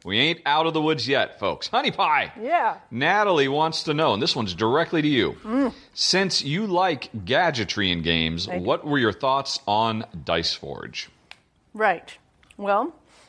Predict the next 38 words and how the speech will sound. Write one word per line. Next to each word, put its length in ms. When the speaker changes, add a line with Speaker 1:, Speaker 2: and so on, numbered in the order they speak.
Speaker 2:
I 200
liked 320
it 260
because 480
I 120
think 180
it's 160
really 120
cool 220
that 140
it's 100
customizable, 720
and 160
you 220
don't 180
know 100
what 240
you're 100
gonna 260
get, 440
and 100
you're 100
not, 200
you 80
don't 340
know 180
what 200
you're 160
going 300
for, 320
really. 380
So 320
I 120
thought 120
that 80
was 140
really 160
cool, 400